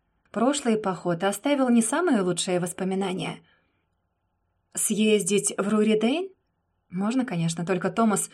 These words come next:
тут же доложит об этом отцу, а тот опять будет долго и нудно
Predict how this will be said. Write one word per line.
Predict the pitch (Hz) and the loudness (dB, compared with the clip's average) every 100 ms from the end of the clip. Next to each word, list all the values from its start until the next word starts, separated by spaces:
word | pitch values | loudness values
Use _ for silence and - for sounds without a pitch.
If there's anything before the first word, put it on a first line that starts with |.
| - - | -16 -4
тут | 262 247 | -2 2
же | 196 | 2
доложит | 185 185 226 220 - | 2 2 2 2 0
об | 175 | 0
этом | 190 190 190 | 0 0 -2
отцу, | 185 180 - 170 165 - - | -2 -2 -4 -4 -6 -12 -6
а | 254 | -2
тот | 254 196 | 0 2
опять | 214 190 185 180 170 | 2 2 0 0 -2
будет | 175 175 | -2 -2
долго | 156 202 240 226 214 | 2 2 2 4 2
и | - 175 | 2 0
нудно | 175 185 214 196 220 | 0 0 0 2 2